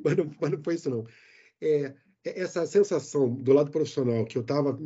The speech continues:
quase me aposentando, com tanta coisa pra dar, e lá ter tudo isso acontecendo,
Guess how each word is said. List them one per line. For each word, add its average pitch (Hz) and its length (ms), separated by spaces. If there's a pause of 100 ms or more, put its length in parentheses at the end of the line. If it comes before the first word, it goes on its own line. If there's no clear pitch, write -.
quase 180 240
me 196 60
aposentando, 143 720
com 143 180
tanta 208 320
coisa 165 300
pra 147 160
dar, 117 360 (440)
e 139 80
lá 147 300
ter - 180
tudo 214 340
isso 170 220
acontecendo, 139 720